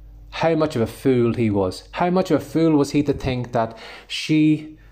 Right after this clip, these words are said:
was only spending money with him, not realizing that she was spending more money in other places other than him. So as soon as she left the chiropractic, um, clinic that day, he said he went straight in and he raised all his prices. And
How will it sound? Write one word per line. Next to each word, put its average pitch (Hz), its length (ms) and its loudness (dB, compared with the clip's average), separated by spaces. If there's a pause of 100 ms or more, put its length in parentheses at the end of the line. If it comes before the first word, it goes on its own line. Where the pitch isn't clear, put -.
(120)
was 135 180 0
only 131 180 0
spending 120 380 -2
money 113 220 2
with 107 160 -2
him, 95 320 -2 (300)
not 170 240 0
realizing 139 520 2
that 123 160 -2
she 139 100 0
was 117 120 -2
spending 117 320 -2
more 196 260 4
money 131 280 -2 (240)
in 143 140 2
other 151 140 4
places 123 520 -4
other 190 180 2
than 98 200 -4
him. 95 220 -6 (760)
So 233 280 4
as 165 120 -2
soon 220 180 2
as 165 140 -2
she 156 140 0
left 131 300 0
the 147 60 -4
chiropractic, 120 840 -4
um, 107 400 0 (280)
clinic 123 300 -2
that 110 220 -2
day, 131 240 -2 (180)
he 131 200 -2
said 117 160 -2
he 107 80 0
went 104 120 -2
straight 165 260 0
in 165 340 -2
and 117 100 -2
he 113 80 -2
raised 110 300 2
all 107 80 2
his 107 120 -4
prices. - 480 -6 (220)
And 131 540 -2